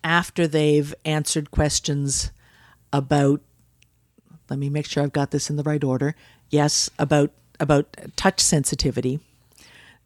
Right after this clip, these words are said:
The question begins, you wake up in a completely darkened cargo hold of a truck. You know that somewhere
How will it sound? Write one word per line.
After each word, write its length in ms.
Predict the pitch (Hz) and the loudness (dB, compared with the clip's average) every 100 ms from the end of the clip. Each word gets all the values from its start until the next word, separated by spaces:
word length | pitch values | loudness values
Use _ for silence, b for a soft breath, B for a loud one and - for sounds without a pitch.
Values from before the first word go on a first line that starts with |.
| _ | _
The 100 | 165 | -6
question 500 | - 180 180 - 180 | -2 0 0 0 0
begins, 560 | 170 160 165 160 160 - b b b b _ _ _ _ _ | 0 0 0 2 0 -4 b b b b _ _ _ _ _
you 560 | 190 175 180 180 170 170 _ - | -2 2 2 2 -2 -6 _ -16
wake 440 | 156 156 220 - | -4 0 0 0
up 240 | 196 190 - | -2 -2 -4
in 280 | 170 165 165 | 0 2 2
a 120 | 160 | -2
completely 600 | - 151 - 196 208 202 | -6 -4 -2 -2 0 -2
darkened 560 | 175 165 151 - 151 - | 0 0 0 -2 -6 -8
cargo 460 | - 165 160 165 | -2 0 2 0
hold 600 | 160 - 147 139 131 139 - b _ | 0 0 0 0 0 -4 -10 b _
of 500 | - 143 139 139 147 - _ - | 0 2 2 0 -4 -16 _ -8
a 340 | 147 135 139 - _ _ - | -4 -2 -4 -8 _ _ -2
truck. 360 | - - - - _ | -2 -2 -16 -20 _
You 200 | 175 165 | -6 -2
know 260 | 180 202 214 | 0 0 0
that 160 | 185 - | -2 -4
somewhere 800 | - 214 233 214 180 175 185 | -2 0 0 2 2 2 -2